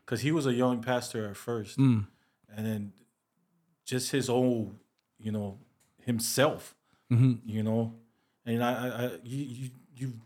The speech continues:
Speaker 1: feed off that good energy. You, even when I first came in the house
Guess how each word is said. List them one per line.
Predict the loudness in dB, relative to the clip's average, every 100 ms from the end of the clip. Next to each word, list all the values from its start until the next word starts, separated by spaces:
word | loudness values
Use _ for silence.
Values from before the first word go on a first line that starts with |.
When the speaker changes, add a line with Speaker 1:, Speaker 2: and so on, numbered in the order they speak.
| _ _ _ _ _ _
Speaker 1:
feed | -12 -2 2
off | 2 2
that | 2 2 0
good | -2 -2
energy. | -2 0 -2 -6 -16 _ _
You, | -8
even | -6 -4 -2
when | 0
I | -2
first | -2 -4 -4
came | -4 -2
in | -2
the |
house | -4 -6 -6 -8 -14